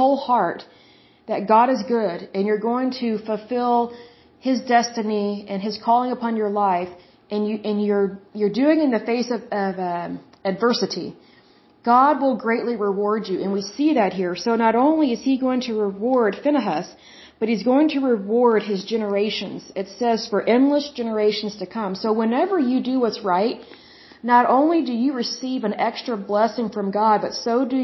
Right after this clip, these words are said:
your children that are already born and those that are not born. And if you're someone that doesn't have children, maybe you've been told you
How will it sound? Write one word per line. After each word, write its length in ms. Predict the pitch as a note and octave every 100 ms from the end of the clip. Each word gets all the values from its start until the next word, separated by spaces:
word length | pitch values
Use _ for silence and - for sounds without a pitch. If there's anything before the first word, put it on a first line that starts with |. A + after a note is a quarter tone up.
| A3+
your 100 | G3+
children 640 | G3+ A3+ A3+ G#3 F3+ F3+
that 160 | F#3 F#3+
are 100 | G3
already 360 | A3 A3+ G#3+
born 480 | G3 F#3+ G#3 C4 C#4 - - -
and 200 | G#3+ A3
those 240 | A3 A#3
that 100 | A3+
are 160 | G#3+ G#3+ G#3
not 180 | G#3
born. 320 | F3+ E3+ C#3 F3 - - - -
And 140 | - G#3+
if 140 | G#3
you're 180 | A#3+ D4
someone 420 | C#4 D4 C#4+ C#4+
that 80 | C4+
doesn't 300 | B3 A#3 A3 A#3
have 120 | A#3+
children, 440 | - C4+ C#4 C4+
maybe 220 | A#3 A#3 A#3+
you've 200 | A3+ A3+
been 120 | A3
told 160 | A#3
you 100 | G3+